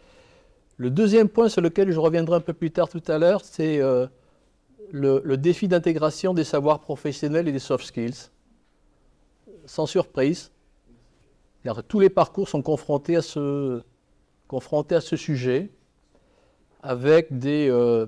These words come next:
des réussites, et puis de notre point de vue, quelques interrogations, parfois quelques doutes sur lesquels on va, on va revenir tout à l'heure. Et puis un troisième point que l'on développe dans le rapport toujours, c'est la sophistication croissante d'un écosystème d'apprenance.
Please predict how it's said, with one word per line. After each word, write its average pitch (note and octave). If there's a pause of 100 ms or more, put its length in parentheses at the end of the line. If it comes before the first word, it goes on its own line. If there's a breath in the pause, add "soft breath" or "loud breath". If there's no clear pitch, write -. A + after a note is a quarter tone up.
(120)
des C3+
réussites, E3+
et D3
puis D#3+
de C3
notre D#3+
point D#3
de D3
vue, D#3+
quelques E3
interrogations, C#3+
parfois D3+
quelques C3+
doutes C3
sur C#3+
lesquels C3+
on C3
va, A#2 (600)
on B2+
va C3+
revenir A#2+
tout A#2
à G#2
l'heure. D2+ (1080 soft breath)
Et C#3
puis G#3+
un G#3
troisième G#3
point G3+
que E3+
l'on D#3
développe E3
dans D#3+
le D#3
rapport D#3
toujours, F3+
c'est -
la D#3+
sophistication F#3
croissante F#3
d'un C#3
écosystème D#3
d'apprenance. B2+